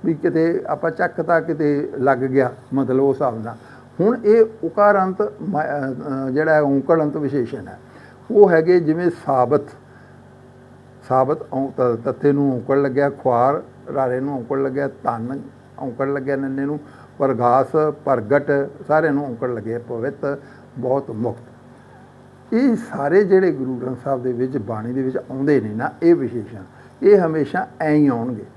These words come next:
ਇਹਨਾਂ ਨੂੰ ਕੋਈ ਹੋਰ ਰੂਪ 'ਚ ਨਹੀਂ ਵੇਖਿਆ ਜਾ ਸਕਦਾ ਵੀ ਇੱਥੇ ਔਂਕੜ ਕੱਟਿਆ ਗਿਆ ਜਾਂ ਕਿਤੇ ਲੱਗਿਆ ਹੈ, ਨਹੀਂ, ਇਹ as it ਹੀ ਆਉਣਗੇ। ਭਾਵੇਂ ਉਹਦੀ ਕਿਸ ਤਰ੍ਹਾਂ ਦੀ ਵੀ ਪੋਜੀਸ਼ਨ ਹੈ,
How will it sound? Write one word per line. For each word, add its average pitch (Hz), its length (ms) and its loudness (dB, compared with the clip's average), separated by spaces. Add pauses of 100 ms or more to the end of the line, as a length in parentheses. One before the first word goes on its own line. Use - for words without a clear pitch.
(640)
ਇਹਨਾਂ 180 240 -2
ਨੂੰ 185 100 -4
ਕੋਈ 175 220 2 (100)
ਹੋਰ 165 180 0
ਰੂਪ 190 200 2
'ਚ 190 80 -4
ਨਹੀਂ 196 180 2
ਵੇਖਿਆ 147 280 -2
ਜਾ 139 220 -2
ਸਕਦਾ 156 220 -4
ਵੀ 160 220 0
ਇੱਥੇ 147 180 -4
ਔਂਕੜ 131 360 -4 (420)
ਕੱਟਿਆ 139 320 4
ਗਿਆ 131 360 2 (1000)
ਜਾਂ 143 140 2
ਕਿਤੇ 139 280 0
ਲੱਗਿਆ 135 360 0
ਹੈ, 131 180 0
ਨਹੀਂ, 127 240 -2 (180)
ਇਹ 160 120 0
as 156 440 -2
it 147 80 -8
ਹੀ 131 340 -2 (100)
ਆਉਣਗੇ। 113 420 -6 (340)
ਭਾਵੇਂ 139 400 0 (120)
ਉਹਦੀ 143 340 -2 (640)
ਕਿਸ 139 120 -10
ਤਰ੍ਹਾਂ 139 280 0
ਦੀ 135 120 -2
ਵੀ 127 120 0
ਪੋਜੀਸ਼ਨ 120 460 -6
ਹੈ, 127 140 -8